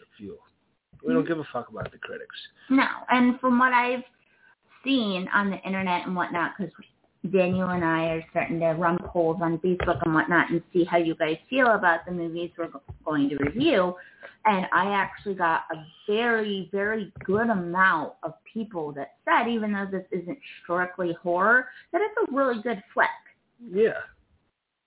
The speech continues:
Speaker 1: I mean, it is a good, th-, it's not strictly horror, but for what it is, I think it's really, and it shows on Rotten Tomatoes, too. Thirty-four percent.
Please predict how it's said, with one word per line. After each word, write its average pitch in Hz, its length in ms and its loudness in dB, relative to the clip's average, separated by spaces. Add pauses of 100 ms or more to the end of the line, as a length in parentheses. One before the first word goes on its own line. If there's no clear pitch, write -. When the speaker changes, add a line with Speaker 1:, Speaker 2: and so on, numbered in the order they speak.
(960)
Speaker 1:
I 226 40 4
mean, 254 180 4
it 254 160 0
is 262 180 -8
a 202 60 -8
good, 139 260 -14
th-, 175 160 -8
it's 208 220 -4
not 240 360 -4 (300)
strictly 147 360 -12
horror, 131 380 -12
but 131 100 -18 (100)
for 190 80 -4
what 196 200 -2
it 175 120 -6
is, 196 220 -2
I 160 60 -4
think 160 180 -12
it's - 180 -12
really, 160 260 -8
and 214 220 4
it 190 160 2
shows 175 220 -2
on 151 140 -4
Rotten 143 280 -6
Tomatoes, 131 460 -12 (120)
too. 139 200 -6 (420)
Thirty-four 170 500 0
percent. 127 580 -10